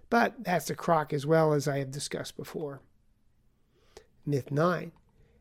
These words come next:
acupuncture works after a single treatment.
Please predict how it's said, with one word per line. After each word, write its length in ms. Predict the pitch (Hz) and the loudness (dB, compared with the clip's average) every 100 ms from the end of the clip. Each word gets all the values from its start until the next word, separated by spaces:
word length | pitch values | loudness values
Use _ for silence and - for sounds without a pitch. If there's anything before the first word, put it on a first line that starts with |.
| _ | _
acupuncture 680 | 156 165 180 - 180 165 160 | 6 6 6 6 4 4 2
works 340 | 147 160 165 - | 4 6 4 4
after 300 | 156 - 156 | 2 2 -2
a 40 | |
single 360 | - 156 151 147 | -2 0 0 0
treatment. 500 | - 151 147 143 | 4 4 4 -2